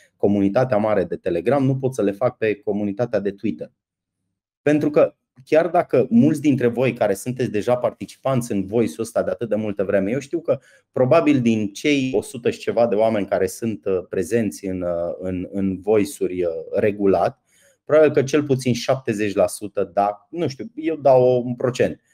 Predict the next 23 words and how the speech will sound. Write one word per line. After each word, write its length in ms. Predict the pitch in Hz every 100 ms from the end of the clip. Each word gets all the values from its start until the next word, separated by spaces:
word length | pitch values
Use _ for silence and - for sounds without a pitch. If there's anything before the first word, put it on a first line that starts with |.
| _ _ _ -
Eu 160 | 143
sunt 200 | 147 156
convins 300 | 160 170 175
că 100 | 160
din 140 | 127 120
cei 140 | 120
care 180 | - 120
sunteți 340 | 123 117 117
prezenți 360 | 117 110 123 120
aici, 160 | 123
dacă 260 | 107 113 120
aș 100 | -
spune 300 | - 139 127
așa 200 | 113 123
ceva, 580 | - 127 151 147 - _
aproape 400 | - - 147 147
niciunul 380 | 135 131 123 113
n-ați 200 | 101 90
venit 240 | 95 95
să, 420 | - 98 95 87 87
uh, 340 | 87 87 87 85
îmi 180 | 95
reproșați. 640 | 95 95 90 - - -